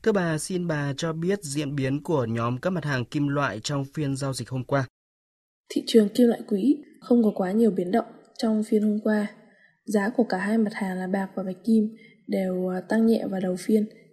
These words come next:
Speaker 2: nhưng rồi đóng cửa gần như không đổi so với phiên trước đó.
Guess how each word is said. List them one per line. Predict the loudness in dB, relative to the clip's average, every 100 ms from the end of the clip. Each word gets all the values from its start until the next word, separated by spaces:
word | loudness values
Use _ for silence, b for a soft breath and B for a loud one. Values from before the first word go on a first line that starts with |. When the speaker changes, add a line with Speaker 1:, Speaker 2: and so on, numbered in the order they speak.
| -2
Speaker 2:
nhưng | 2 4 2
rồi | 0 0 -2 -2 -8
đóng | -6 -2
cửa | 2 2
gần | 2 0
như | 2
không | 4
đổi | 4 4 0
so | -2
với | -2
phiên | 0 0
trước | 2 0
đó. | 0 -2